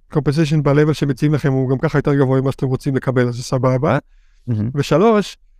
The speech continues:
Speaker 1: תכינו את עצמכם מראש, אולי זה קצת מאוחר מדי לשאול השאלה, אה, אבל מה מצפים מכם ולבוא מוכן,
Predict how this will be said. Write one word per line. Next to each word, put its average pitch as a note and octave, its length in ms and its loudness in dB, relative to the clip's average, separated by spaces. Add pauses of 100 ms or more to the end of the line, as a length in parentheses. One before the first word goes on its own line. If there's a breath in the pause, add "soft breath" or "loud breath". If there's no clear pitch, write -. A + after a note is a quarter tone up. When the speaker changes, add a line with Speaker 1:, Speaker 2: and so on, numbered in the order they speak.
(160)
Speaker 1:
תכינו E3+ 300 0
את F3+ 60 -4
עצמכם E3+ 400 -2
מראש, F3 460 -2 (220)
אולי C#3 160 2
זה D3+ 80 0
קצת - 200 -8
מאוחר C#3 280 0
מדי D3 200 2
לשאול B2+ 340 0
השאלה, C3 480 0 (680)
אה, C#3+ 520 0 (1000)
אבל D3 240 -2
מה D3 160 0
מצפים F3+ 460 -2
מכם D#3 280 -2
ולבוא D3 300 -2
מוכן, C#3+ 460 -2